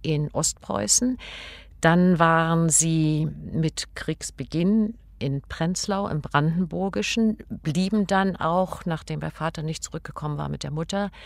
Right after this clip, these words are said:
dort, wuchsen also gewissermaßen in die D D R hinein. Jetzt war die D D R für Sie, denke ich, gar nicht wirklich schlecht. Also Sie waren ein sehr erfolgreicher Schauspieler dort.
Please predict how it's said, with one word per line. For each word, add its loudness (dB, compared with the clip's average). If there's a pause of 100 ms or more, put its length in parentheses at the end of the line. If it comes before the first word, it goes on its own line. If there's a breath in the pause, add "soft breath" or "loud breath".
(480 loud breath)
dort, 4
wuchsen 0
also 0
gewissermaßen -2
in 0
die -4
D -4
D -4
R -4 (180)
hinein. -4
Jetzt -4
war 2
die -2
D 0
D -2
R 0
für -6
Sie, 0
denke -2
ich, -10 (140)
gar -4
nicht -8 (340)
wirklich -8
schlecht. 0
Also -4
Sie -6
waren -2
ein -4
sehr 2
erfolgreicher -6
Schauspieler -6
dort. -2